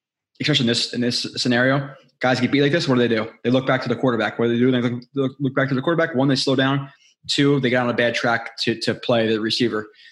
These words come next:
So you might drift a little bit inside, drift a little bit outside,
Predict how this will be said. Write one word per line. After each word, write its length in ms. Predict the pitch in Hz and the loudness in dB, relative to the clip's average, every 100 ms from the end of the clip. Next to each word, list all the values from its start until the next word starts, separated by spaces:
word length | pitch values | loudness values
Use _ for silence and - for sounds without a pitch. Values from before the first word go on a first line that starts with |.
| - | -8
So 240 | - 113 | -4 -2
you 120 | 113 | -2
might 220 | 117 110 110 | -2 -4 -4
drift 200 | 123 113 | -4 -2
a 20 | |
little 140 | 117 | -2
bit 100 | 117 | 0
inside, 300 | 156 156 143 | 0 0 -2
drift 160 | 120 - | -2 -4
a 40 | |
little 100 | 110 | -2
bit 80 | 110 | 0
outside, 400 | 131 139 131 | 0 0 0